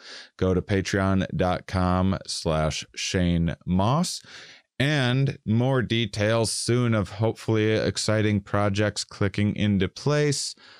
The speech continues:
Um, next week on the show, talking about,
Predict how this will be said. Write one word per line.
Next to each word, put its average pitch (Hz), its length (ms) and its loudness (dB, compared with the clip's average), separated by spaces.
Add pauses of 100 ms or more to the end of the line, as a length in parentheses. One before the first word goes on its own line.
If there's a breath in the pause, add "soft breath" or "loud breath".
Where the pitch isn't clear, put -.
(280 loud breath)
Um, 98 580 2 (120)
next 98 640 0
week 104 480 0 (160)
on 98 240 2
the 92 80 2
show, 110 640 0 (540 soft breath)
talking 113 640 0
about, 104 720 0